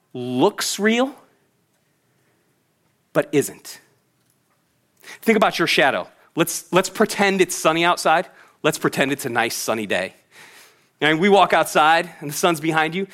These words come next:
and you see a shadow of yourself. Right? That shadow kind of, kind of looks like you, right? If you move your arm, it moves just like you would move. You can make it dance if you wanna make it dance. I'm not gonna dance.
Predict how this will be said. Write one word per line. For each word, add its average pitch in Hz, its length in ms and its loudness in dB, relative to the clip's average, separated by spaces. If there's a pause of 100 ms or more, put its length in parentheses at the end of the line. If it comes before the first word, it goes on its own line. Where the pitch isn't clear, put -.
(160)
and 247 80 -4
you 370 60 0
see 190 160 0
a 190 40 2
shadow 254 300 2
of 139 100 -2
yourself. 113 500 -4 (1040)
Right? 220 80 0
That - 140 2
shadow 233 320 2
kind 247 280 0
of, 202 180 -2 (180)
kind 302 240 0
of 165 100 -4
looks 143 200 -2
like 127 180 -2
you, 165 240 -2 (160)
right? 233 300 2 (1000)
If - 60 -6
you 220 100 4
move 240 220 4
your 214 140 4
arm, 254 240 2
it 202 200 2
moves 226 320 4
just 226 240 0
like 208 200 2
you 214 100 0
would 214 140 0
move. 220 400 -2 (800)
You 135 160 -4
can 139 340 -2
make 151 220 0
it 208 100 -6
dance 202 300 0
if - 100 -10
you 135 80 -4
wanna 113 120 -2
make 107 200 -6
it 98 60 -12
dance. 98 240 -10
I'm 110 80 -12
not 92 120 -12
gonna 85 140 -14
dance. 78 280 -20